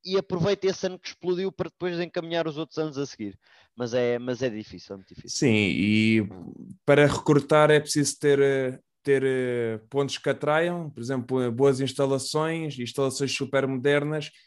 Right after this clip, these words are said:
Speaker 2: e para haver instalações super modernas tem que haver donações, eh, dona-, donações, donativos por parte do, dos antigos, dos antigos alunos da faculdade,
Speaker 1: Dos
Speaker 2: que
Speaker 1: alumni
Speaker 2: con-,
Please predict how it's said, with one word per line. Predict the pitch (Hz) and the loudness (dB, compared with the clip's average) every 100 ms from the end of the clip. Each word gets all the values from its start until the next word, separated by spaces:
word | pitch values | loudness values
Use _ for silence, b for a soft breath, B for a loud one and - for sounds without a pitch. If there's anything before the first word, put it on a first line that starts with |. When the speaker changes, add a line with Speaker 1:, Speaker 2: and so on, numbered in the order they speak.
| b | b
Speaker 2:
e | 120 | -6
para | 147 | 2
haver | 147 147 | 4 4
instalações | 143 151 160 156 156 151 | -2 -4 -2 -2 -2 -4
super | - 151 160 156 | -2 0 0 -2
modernas | 156 143 151 160 175 180 | -4 2 2 2 -4 -8
tem | 165 151 | -10 -4
que | |
haver | 156 143 147 | -2 0 0
donações, | 151 147 139 - 151 143 131 - _ _ _ _ | 0 -2 -4 -4 -4 -4 -8 -14 _ _ _ _
eh, | 135 | 0
dona-, | 131 143 131 | 4 4 4
donações, | 120 120 110 113 95 | 2 -2 -2 -4 -4
donativos | 117 147 143 156 160 131 123 | 0 0 0 0 0 0 -6
por | - 127 | -6 -6
parte | 135 123 117 | 0 0 -2
do, | 123 120 117 110 107 b b b | 0 2 2 0 -4 b b b
dos | 117 131 127 123 117 | -2 2 4 2 2
antigos, | 135 131 135 120 123 117 117 - - | -2 0 0 0 0 0 -2 -6 -8
dos | 123 123 | -4 -2
antigos | 127 123 131 127 127 | -2 -4 -4 -2 -2
alunos | 127 139 131 110 | 0 0 -2 -4
da | 113 | -6
faculdade, | 117 127 135 127 143 160 175 185 - b | -6 -6 -4 0 2 0 -2 -8 -12 b
Speaker 1:
Dos | 113 | -10
Speaker 2:
que | 110 | -2
Speaker 1:
alumni | 151 135 | 0 0
Speaker 2:
con-, | 135 165 117 | 2 2 2